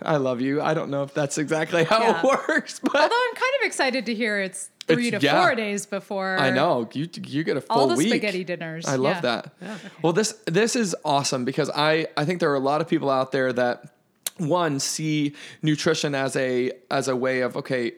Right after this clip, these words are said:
Speaker 1: I, I need to, I, I wanna optimize what I'm doing. I have this race coming up.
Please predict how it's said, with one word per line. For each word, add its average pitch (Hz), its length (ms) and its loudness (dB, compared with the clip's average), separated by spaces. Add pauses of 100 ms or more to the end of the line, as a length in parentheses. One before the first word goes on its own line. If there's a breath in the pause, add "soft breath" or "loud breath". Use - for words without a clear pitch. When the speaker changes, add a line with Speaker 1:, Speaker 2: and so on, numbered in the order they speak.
Speaker 1:
I, 160 120 -4 (100)
I 156 200 -2
need 147 260 -4
to, 131 240 -4 (180)
I, 156 140 -2 (100)
I 143 120 -2
wanna 131 320 -2
optimize 123 560 -6
what 120 100 -4
I'm 117 140 -6
doing. 117 280 -2
I 117 60 -2
have 160 240 -6
this 156 180 -8
race 127 200 -8
coming 120 280 -8
up. 110 200 -10